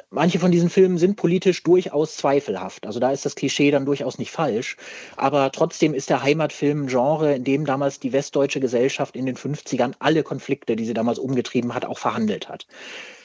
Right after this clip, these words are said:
Deswegen ist es auch so ein bisschen seltsam, dass sich in der deutschen Filmgeschichtsschreibung eigentlich seit Jahrzehnten dieses Genre niemand mehr richtig angeschaut hat. Da sind wirklich hunderte Filme entstanden von extrem unterschiedlicher Ambition,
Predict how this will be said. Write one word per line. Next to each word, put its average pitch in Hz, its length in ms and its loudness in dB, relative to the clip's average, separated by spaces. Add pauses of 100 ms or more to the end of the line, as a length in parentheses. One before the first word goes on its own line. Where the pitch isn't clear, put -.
(140)
Deswegen 160 280 4
ist 180 140 2
es 190 100 0
auch 170 160 2
so - 80 0
ein 151 80 0
bisschen 175 340 4
seltsam, 135 640 2
dass 127 140 -4
sich - 200 -6
in 135 80 -6
der 143 120 4
deutschen 131 360 2
Filmgeschichtsschreibung 131 1000 0
eigentlich 139 260 -4
seit 135 300 -2 (120)
Jahrzehnten 143 800 0
dieses 123 280 -4
Genre 123 260 2
niemand 135 380 0
mehr 123 100 2
richtig 113 300 -8
angeschaut 104 500 -6
hat. - 160 -14 (540)
Da 123 100 2
sind 135 140 0
wirklich 135 320 0
hunderte 165 480 2
Filme 143 340 2
entstanden 123 560 -4
von 135 160 -4
extrem 139 640 0
unterschiedlicher 131 680 -4
Ambition, 120 680 0